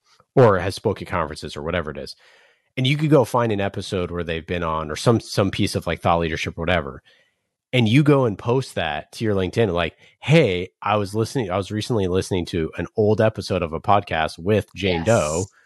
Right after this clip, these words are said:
Speaker 2: I
Speaker 1: who's
Speaker 2: agree.
Speaker 1: now the C M O of X Y Z. And,
Speaker 2: Uh-huh.
Speaker 1: like, this quote I thought was really cool."
Speaker 2: Yeah.
Speaker 1: You know, whatever, like, hashtag marketing, hashtag B two B,
Speaker 2: Totally.
Speaker 1: hashtag whatever. Like, go do, like, that shows
Speaker 2: That's
Speaker 1: fifty
Speaker 2: gold.
Speaker 1: times more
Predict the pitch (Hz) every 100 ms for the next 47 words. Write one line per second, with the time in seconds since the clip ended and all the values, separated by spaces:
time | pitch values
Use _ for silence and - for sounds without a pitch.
0 | - 147 139 120 104 101 110 110 104 98
1 | - 110 98 95 92 90 82 95 - 82
2 | 82 95 131 82 82 - _ _ _ -
3 | 123 113 95 85 - _ 82 82 120 131
4 | - - 135 123 98 80 90 87 107 85
5 | 80 85 78 90 101 87 78 - 107 80
6 | 67 67 _ _ _ _ 82 - 95 78
7 | 85 85 78 80 76 - 87 76 - 90
8 | 76 78 80 71 76 71 71 76 73 -
9 | 76 - - 160 143 117 95 - 73 90
10 | 107 - _ _ _ _ - 117 92 -
11 | _ 131 147 151 131 143 135 131 117 -
12 | 135 139 - 139 123 117 - 170 202 -
13 | - 143 - 147 - 127 120 127 113